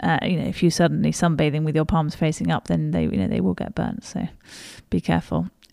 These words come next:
Um, and then obviously w-, think about how the sun's shining down on you. So tops of your shoulders,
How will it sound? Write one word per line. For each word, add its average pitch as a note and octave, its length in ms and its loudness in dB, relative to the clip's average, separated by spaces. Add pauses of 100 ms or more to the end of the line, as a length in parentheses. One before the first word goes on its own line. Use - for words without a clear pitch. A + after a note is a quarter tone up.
Um, D#3+ 460 2
and F#3 140 4
then F3+ 100 6
obviously D3+ 440 2 (300)
w-, - 240 0
think F3+ 280 2
about D#3+ 200 2
how E3 140 2
the D3+ 100 -2
sun's D#3 300 -2
shining D3+ 360 0
down D#3+ 280 2
on C#3 140 -2
you. C#3 140 -2
So D3 380 0
tops - 280 -4
of D3+ 60 -10
your D3+ 100 -6
shoulders, D3+ 580 -2